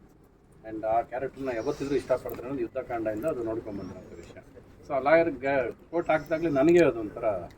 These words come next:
ಕರಿಷ್ಮಾ ಬಂದ್ಬಿಡುತ್ತೆ, ಯಾಕಂದ್ರೆ ವಾದ ಚೆನ್ನಾಗಿ ಮಾಡ್ತೀನಿ ನಾನು ರೆಗ್ಯುಲರ್ ಆಗಿ. ಅದರಿಂದ ಅದು ಆ ಕ್ಯಾರೆಕ್ಟರ್ ಬಂದ್ರೆ ಅದೊಂಥರ ಗತ್ತು ಅದು. It is a,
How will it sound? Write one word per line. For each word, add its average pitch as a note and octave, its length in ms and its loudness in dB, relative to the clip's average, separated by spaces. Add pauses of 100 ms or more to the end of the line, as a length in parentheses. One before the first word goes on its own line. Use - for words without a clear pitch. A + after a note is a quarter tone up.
(160)
ಕರಿಷ್ಮಾ B2 300 -8
ಬಂದ್ಬಿಡುತ್ತೆ, B2+ 520 -2
ಯಾಕಂದ್ರೆ - 640 -8
ವಾದ C#3 240 2
ಚೆನ್ನಾಗಿ C3 280 -2
ಮಾಡ್ತೀನಿ A#2 320 -6
ನಾನು F2+ 320 -18
ರೆಗ್ಯುಲರ್ A#2+ 340 -2
ಆಗಿ. - 180 -2 (3000)
ಅದರಿಂದ F3 240 0
ಅದು D#3+ 320 8
ಆ C#3+ 100 6
ಕ್ಯಾರೆಕ್ಟರ್ D#3 440 2
ಬಂದ್ರೆ D#3+ 400 -2
ಅದೊಂಥರ D#3 640 -6
ಗತ್ತು D#3+ 380 -2
ಅದು. G2 140 -4
It - 400 -16
is G#2 60 -10
a, G2+ 140 -8